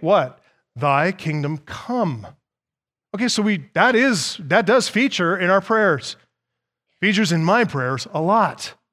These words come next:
But in what seems like a delay in the Lord's return, we're to pray always. Why?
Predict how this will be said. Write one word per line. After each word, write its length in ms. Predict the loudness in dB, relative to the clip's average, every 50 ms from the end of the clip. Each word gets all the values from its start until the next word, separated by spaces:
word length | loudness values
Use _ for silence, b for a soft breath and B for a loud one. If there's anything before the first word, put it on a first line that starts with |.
| _ _ _ _ _ _ _ _ _ _ _ _ _ _ _
But 120 | -4 -2
in 120 | -2 -2
what 160 | -2 -2 -4 -4
seems 580 | -6 -6 -4 -2 -2 -2 0 0 0 0 0
like 180 | 0 0 0 0
a 80 | -2
delay 640 | -2 -2 -2 -2 0 0 0 0 2 2 0 0 -2
in 140 | -2 -2 -2
the 80 | -2
Lord's 640 | -2 -2 0 0 0 0 -2 -4 -6 -8 -10 -10 -10
return, 600 | -10 -10 -8 -6 -4 -2 -2 -2 -2 -4 -6 -6
we're 100 | -4 -4
to 60 | -6
pray 220 | -6 -4 -4 -4 -2
always. 360 | -2 -2 -4 -4 -6 -6 -6
Why? 540 | -6 -2 -2 0 0 -2 -2 -4 -8 -12